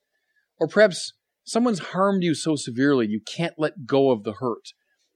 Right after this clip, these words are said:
and you continue to seethe with resentment. When you see the person who hurt you, you just can't help but hate him or hate her.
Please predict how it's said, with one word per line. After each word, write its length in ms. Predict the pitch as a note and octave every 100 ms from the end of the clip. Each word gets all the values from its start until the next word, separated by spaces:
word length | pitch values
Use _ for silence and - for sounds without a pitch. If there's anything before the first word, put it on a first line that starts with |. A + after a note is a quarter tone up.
| -
and 120 | C3+
you 80 | C3+
continue 600 | - B2+ - G#3+ G#3+ F3
to 100 | C3
seethe 580 | - - F3+ F3 E3 A#2
with 160 | A#2+ -
resentment. 680 | B2 G2+ A#2+ A2+ F#2+ D#2+ _ _ _ _ _ _
When 120 | D3
you 120 | D3+
see 320 | B2+ - G#3+
the 100 | A3
person 380 | F#3 - F#3 F3
who 60 | D#3+
hurt 280 | E3 E3 E3
you, 80 |
you 160 | E3+ C3+
just 240 | C3+ E3 - _
can't 220 | - F3
help 240 | D3 F3+ F3
but 100 | D3 -
hate 240 | E3+ G3+
him 180 | E3 G2+
or 120 | F#2+ F2+
hate 200 | D#3+ F3
her. 220 | C3 G2+